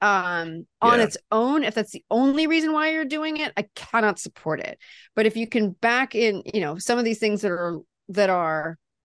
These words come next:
Speaker 1: useful understandings of how communication works with kind of what I consider to be a, an ethically sound core, well, then you
Speaker 2: Yeah.
Speaker 1: can make that even more powerful. Um, because j-, just as a small example,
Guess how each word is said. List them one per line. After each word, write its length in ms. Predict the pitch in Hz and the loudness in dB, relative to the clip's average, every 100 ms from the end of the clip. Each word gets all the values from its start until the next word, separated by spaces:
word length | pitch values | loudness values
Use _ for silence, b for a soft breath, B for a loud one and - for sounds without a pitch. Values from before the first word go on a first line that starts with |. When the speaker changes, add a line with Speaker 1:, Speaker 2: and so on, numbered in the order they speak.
| _ | _
Speaker 1:
useful 800 | 170 170 254 320 - - - 233 | -6 2 4 4 2 -8 -4 -2
understandings 840 | 180 185 175 - 214 254 240 202 180 | 0 0 -2 -2 0 0 0 0 -2
of 100 | 165 | -4
how 160 | 185 | -4
communication 540 | 170 185 170 180 160 170 | -4 -4 -6 -4 -6 -6
works 220 | 160 - | -8 -8
with 480 | 160 214 247 233 - - b b b | 0 4 6 4 -4 -20 b b b
kind 80 | 175 | -4
of 60 | 165 | 0
what 100 | 175 | 2
I 120 | 190 | 0
consider 340 | 202 190 185 | -2 -4 -6
to 120 | 165 180 | -4 -2
be 220 | 185 170 | 0 2
a, 300 | 156 160 156 _ _ _ _ _ - | 2 -2 -4 _ _ _ _ _ -6
an 140 | 208 - | -6 -2
ethically 400 | 202 226 208 196 | -4 -2 -2 -4
sound 440 | - 190 165 156 - | 0 -2 -2 -6 -12
core, 640 | - 381 285 127 156 180 - | -4 2 2 2 0 -4 -2
well, 180 | 202 | 0
then 140 | 208 220 | 2 2
you 60 | - | 0
Speaker 2:
Yeah. 100 | 240 | -4
Speaker 1:
can 80 | |
make 140 | 190 185 | -4 -2
that 100 | 170 | -2
even 280 | 165 160 170 | -2 -4 -2
more 500 | 202 214 214 202 202 | 2 4 4 2 0
powerful. 580 | - - - - - - b b b - | -6 -8 -8 -14 -16 -18 b b b -2
Um, 500 | 190 175 165 170 180 _ _ _ _ _ _ _ | 2 2 -2 -8 -14 _ _ _ _ _ _ _
because 540 | 240 254 247 226 - - _ _ _ _ - | -4 0 0 -2 -8 -16 _ _ _ _ -10
j-, 140 | 247 269 | -8 -4
just 200 | 349 349 | -2 -2
as 100 | 302 | -4
a 80 | 285 | -2
small 280 | 240 208 | 0 0
example, 520 | 196 165 - - - | 0 -4 -8 -10 -12